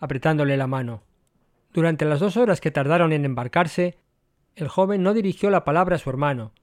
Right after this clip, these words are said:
que, sentado al pie de una roca, estaba aún más abatido que antes de ceder a las instancias de Brian, confesándole su culpa.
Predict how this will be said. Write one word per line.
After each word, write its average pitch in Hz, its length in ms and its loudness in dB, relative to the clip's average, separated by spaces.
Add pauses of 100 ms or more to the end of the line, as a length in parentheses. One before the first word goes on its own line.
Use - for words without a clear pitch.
que, 131 320 -8
sentado 190 520 0
al 170 120 0
pie 185 300 2
de 151 80 0
una 151 140 0
roca, 180 440 0 (400)
estaba 165 420 0
aún 170 180 4
más 156 160 -2
abatido 151 520 -2
que 147 140 -4
antes 165 300 -2
de 139 80 -4
ceder 147 340 0
a 135 60 -2
las 120 180 -8
instancias 139 480 -4
de 113 80 -10
Brian, 143 380 -2 (300)
confesándole 139 680 -4
su - 160 -12
culpa. 117 400 -6